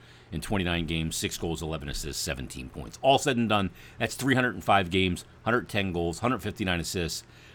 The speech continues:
two hundred fifty-nine points. He was a plus forty-seven. He won a Selke.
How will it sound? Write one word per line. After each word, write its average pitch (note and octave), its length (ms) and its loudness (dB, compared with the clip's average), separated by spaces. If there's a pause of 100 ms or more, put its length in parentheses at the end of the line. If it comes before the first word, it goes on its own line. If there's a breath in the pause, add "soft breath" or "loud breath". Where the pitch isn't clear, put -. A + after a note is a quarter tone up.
(140 loud breath)
two D#3+ 120 6
hundred D3+ 160 6
fifty-nine F#2+ 460 0
points. F#2 300 0
He G2+ 80 -4
was D2+ 120 -2
a - 40 -6
plus - 320 4
forty-seven. G2+ 680 4
He F2 60 4
won G#2+ 220 6
a D#3 40 4
Selke. F2 540 2